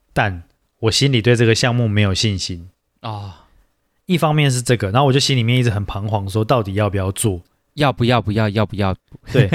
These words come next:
Speaker 1: <laughs> 要不要，不要，要不要，不要这样。
Speaker 2: <laughs> 嗯。
Speaker 1: 对，到底是要还是不要？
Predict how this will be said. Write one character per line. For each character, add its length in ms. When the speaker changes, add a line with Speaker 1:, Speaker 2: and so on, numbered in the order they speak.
Speaker 1:
<laughs> 200
要 180
不 120
要， 160
不 120
要， 160
要 180
不 140
要， 140
不 120
要 200
这 100
样。 120
Speaker 2:
<laughs> 760
嗯。 180
Speaker 1:
对， 80
到 160
底 80
是 120
要 160
还 120
是 80
不 140
要？ 340